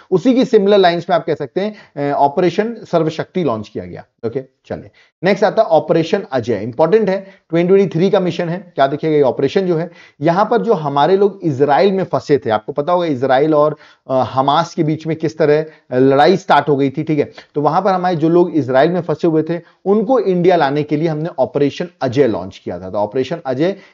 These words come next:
इजराइल से हमने इंडियन सिटीजन्स को इंडिया लाया था। ओके, नेक्स्ट है ऑपरेशन कावेरी, again रिवर के नाम पर है।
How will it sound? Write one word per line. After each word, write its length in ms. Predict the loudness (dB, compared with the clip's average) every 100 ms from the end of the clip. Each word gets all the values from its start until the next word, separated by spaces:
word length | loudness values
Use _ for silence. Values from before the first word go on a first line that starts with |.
| -6
इजराइल 400 | -2 2 2 2
से 180 | 0
हमने 260 | -2 -2 -6
इंडियन 340 | -6 -4 -4
सिटीजन्स 420 | -4 -6 -6 -8 0
को 260 | 0 0 -10 -6
इंडिया 220 | 0 2
लाया 200 | 2 -2
था। 260 | -8 -18 _ -8
ओके, 200 | -6 -6 -8 -20 _ _
नेक्स्ट 200 | -2 0
है 80 | 0
ऑपरेशन 480 | 0 0 -2 -2 -2
कावेरी, 520 | 0 2 2 2 -2 -2
again 300 | 2 2 2
रिवर 220 | 2 2
के 120 | 0
नाम 180 | -2 -2
पर 140 | -4
है। 120 | -8